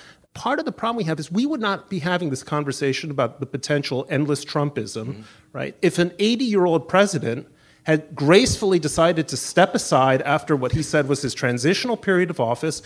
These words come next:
Speaker 1: and someone like Gretchen Whitmer or some other strong and, and impressive Democrat were the front runner for the Democratic Party. So it is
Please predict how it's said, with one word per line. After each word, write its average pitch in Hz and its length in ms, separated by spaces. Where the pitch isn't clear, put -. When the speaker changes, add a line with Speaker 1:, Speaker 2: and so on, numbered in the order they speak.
Speaker 1:
and 127 100
someone 185 280
like 151 180
Gretchen 180 400
Whitmer 156 520
or 127 120
some 147 320
other 170 340
strong 180 600
and, 135 300
and 131 280
impressive 165 500
Democrat 143 540
were 143 140
the 156 100
front 156 380
runner 156 240
for 160 120
the 160 60
Democratic 165 520
Party. 196 260
So - 300
it 190 120
is 190 200